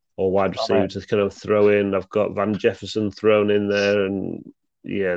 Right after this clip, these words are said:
Speaker 1: there's not a right lot on my bench to kind of work out, unless Deebo Samuel comes back,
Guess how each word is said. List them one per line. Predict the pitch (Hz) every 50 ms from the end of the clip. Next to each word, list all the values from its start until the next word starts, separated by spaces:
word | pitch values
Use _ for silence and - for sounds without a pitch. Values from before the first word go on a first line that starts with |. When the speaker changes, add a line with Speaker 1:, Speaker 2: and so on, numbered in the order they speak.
| 85
Speaker 1:
there's | 87 95 92 - - - - - _ _ _ _ _ _ _ _ _ _ - - - - - _ _ _ _ _ _ _ _ _ _ _ _ -
not | 104 110 110 - 92
a | 95
right | 95 101 101 95 87
lot | 92 98 98 92 - -
on | 98 98 95
my | 92 90
bench | 82 - 98 95 92 80 - - - -
to | -
kind | - - - - 95 92
of | 90 85 90
work | 95 98 92 85 - 92
out, | 90 92 95
unless | 117 127 139 139 123 113 - - - - -
Deebo | - 110 113 110 107 90 104 101 101 98 95 98 92 - - -
Samuel | - - 101 92 90 87 85
comes | - - 90 87 -
back, | - - 87 82 - _ -